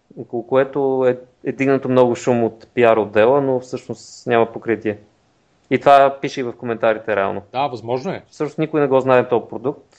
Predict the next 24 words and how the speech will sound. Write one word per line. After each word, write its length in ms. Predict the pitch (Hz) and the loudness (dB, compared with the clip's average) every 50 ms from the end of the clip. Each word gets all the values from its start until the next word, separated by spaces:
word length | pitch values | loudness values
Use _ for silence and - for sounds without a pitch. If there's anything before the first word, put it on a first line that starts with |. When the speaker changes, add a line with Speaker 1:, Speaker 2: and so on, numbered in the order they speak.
| _ _ _ _ _ _ _ _ - | _ _ _ _ _ _ _ _ -12
Speaker 1:
В 80 | 120 - | -6 -4
интернет 400 | 147 143 135 151 131 135 135 135 - | -4 -2 -2 0 0 0 -2 -2 -4
няма 480 | 135 127 123 127 135 127 127 120 120 117 | -8 -6 -2 0 0 0 0 -2 -4 -6
почти 280 | - _ - _ - | -10 _ -12 _ -4
никаква 200 | 127 120 - - | -4 -4 -2 -4
информация 500 | 117 - - 104 107 104 104 104 - 101 | -4 -4 -2 0 0 0 0 0 -2 -6
за 120 | 95 101 98 | -6 -4 0
него. 380 | 101 107 120 135 165 214 - _ _ _ _ _ _ _ _ _ _ _ _ _ _ _ _ _ _ _ _ | 0 0 0 0 -2 -4 -8 _ _ _ _ _ _ _ _ _ _ _ _ _ _ _ _ _ _ _ _
И, 760 | 135 135 131 131 131 127 127 127 123 123 123 123 120 120 117 113 - _ _ _ _ _ _ _ | -6 -2 0 0 2 2 2 2 2 0 0 -2 -4 -4 -6 -8 -12 _ _ _ _ _ _ _
и 140 | - 143 131 | -10 -10 -2
това 320 | - 147 139 135 131 127 | 2 4 6 6 6 6
изглежда 360 | 123 120 110 123 127 123 127 127 | 4 4 4 4 4 4 4 0
като 140 | - - | -6 -8
прес-релиз, 600 | - - 120 117 113 - 113 110 110 110 107 - | 0 2 2 2 2 -2 -4 -2 -2 -2 -4 -4
което 300 | - - 107 101 - - | -4 -4 -4 -2 -2 -4
е 180 | 107 101 101 - | -4 -4 -4 -6
пуснато 340 | - 101 - - 107 - 107 | -10 -10 -10 -12 -14 -14 -14
от 80 | 101 _ | -16 _
Капитал. 400 | - _ _ _ - - - 120 - _ _ _ _ _ _ _ _ _ _ _ _ _ _ _ _ _ _ _ _ _ _ _ _ _ _ _ _ | -20 _ _ _ -8 -8 -8 -8 -12 _ _ _ _ _ _ _ _ _ _ _ _ _ _ _ _ _ _ _ _ _ _ _ _ _ _ _ _
Как 160 | - 107 101 | -6 -6 -6
ти 80 | 160 151 | -4 -6
да 100 | 113 107 | -6 -6
го 60 | 104 | -6
гледаш? 360 | 101 104 - - - - _ | -6 -6 -6 -6 -10 -16 _